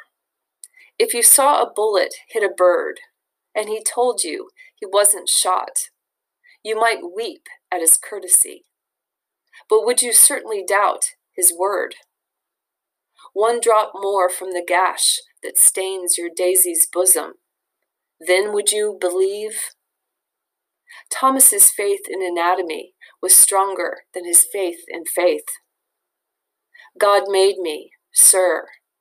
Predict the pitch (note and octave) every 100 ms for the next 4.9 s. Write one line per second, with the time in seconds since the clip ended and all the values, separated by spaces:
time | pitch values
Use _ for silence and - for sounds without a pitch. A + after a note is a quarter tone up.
0 | _ F#3 E3+ F3+ - - - - - _
1 | _ _ _ _ - - G3 G3 A3 F#3
2 | - - _ _ G3+ F#3 F3+ D#3+ - F#3+
3 | E3+ - - - _ _ _ _ _ _
4 | _ - - - B3 A3+ G#3+ G#3